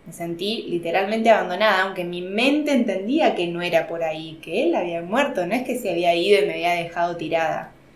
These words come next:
Pero la herida estaba igual. Entonces mi duelo,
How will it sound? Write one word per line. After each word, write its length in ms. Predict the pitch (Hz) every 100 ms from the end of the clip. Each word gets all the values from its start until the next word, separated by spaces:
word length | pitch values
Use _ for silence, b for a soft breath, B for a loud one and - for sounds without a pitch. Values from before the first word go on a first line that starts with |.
| _ _ _ _ - _ _ - - -
Pero 160 | 170 170
la 120 | 170
herida 220 | 190 247
estaba 280 | 247 190 185
igual. 460 | 170 196 214 180 170 - - - - - - - - _ _ _ - - - _ _ _
Entonces 360 | - 175 185 175
mi 180 | 180 190
duelo, 580 | 214 220 185 180 208